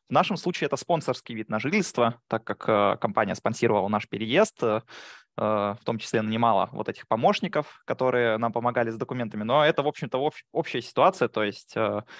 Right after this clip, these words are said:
обычно компании Швеции так и делают, если смотреть вот на различные истории успеха. Э, затем вы получаете ещё один вид на жительство, э, временный, с, сроком ещё на два года.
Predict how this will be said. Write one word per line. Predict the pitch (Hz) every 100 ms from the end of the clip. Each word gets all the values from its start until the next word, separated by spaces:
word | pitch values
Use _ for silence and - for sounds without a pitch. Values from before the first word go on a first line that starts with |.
| -
обычно | 135 135 - 120
компании | 117 120 110
Швеции | 104 123 120 -
так | - -
и |
делают, | 120 123 98 - - -
если | - - -
смотреть | - - - - -
вот | - -
на | -
различные | 110 110 107 - -
истории | - -
успеха. | - - - - - _ - - - - - -
Э, | 123 113
затем | 113 156 127 104
вы | 107
получаете | 120 123 - 117 - - -
ещё | - - 120
один | 120 165
вид | 185
на | 185
жительство, | 175 190 180 - 175 170 _ -
э, | 139 135 127 131 131 127 127 127 123
временный, | 131 135 127 117 117 -
с, | - - 131 -
сроком | 143 139 120
ещё | 123 139
на | 120
два | 113 110
года. | 110 101 -